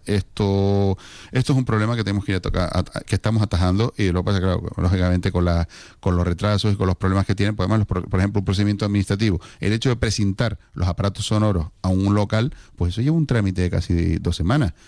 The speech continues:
Se lo notifica, le das plazo, tra-, trámite de audiencia, se resuelven las alegaciones y se, por ejemplo, se incoa al precinto definitivamente. Por lo tanto, estamos hablando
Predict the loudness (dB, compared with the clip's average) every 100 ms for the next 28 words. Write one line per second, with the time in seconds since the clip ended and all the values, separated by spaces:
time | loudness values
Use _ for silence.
0 | -20 -10 -4 -2 -2 -2 -4 -4 -4 -4
1 | -2 -2 0 -2 0 -2 -2 -2 -2 -2
2 | -2 0 0 2 2 0 -2 -4 -2 -2
3 | 0 2 2 2 2 2 2 0 -2 -10
4 | -4 -2 0 -2 0 0 0 -2 -2 0
5 | 0 0 0 0 0 0 0 0 -2 -2
6 | -4 -4 -4 -2 0 0 -4 -4 -2 0
7 | 2 0 0